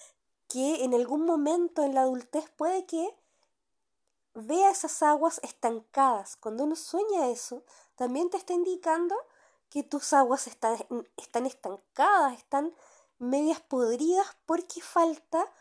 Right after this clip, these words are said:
flujo, falta movimiento, falta conciencia. Y esta agua que ella me mostraba era agua cristalina,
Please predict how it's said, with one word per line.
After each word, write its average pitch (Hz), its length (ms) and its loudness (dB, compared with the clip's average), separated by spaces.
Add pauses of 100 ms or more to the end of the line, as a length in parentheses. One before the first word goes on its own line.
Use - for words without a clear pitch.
(380)
flujo, 285 640 -2
falta 330 560 2
movimiento, 269 920 -4
falta 320 520 -2
conciencia. 262 1000 -8 (840)
Y 285 120 2
esta 349 440 0
agua 233 260 2
que 247 100 -10
ella 254 120 0
me 262 120 -2
mostraba 247 600 -4
era 269 160 0
agua 302 280 -2
cristalina, 220 1040 -6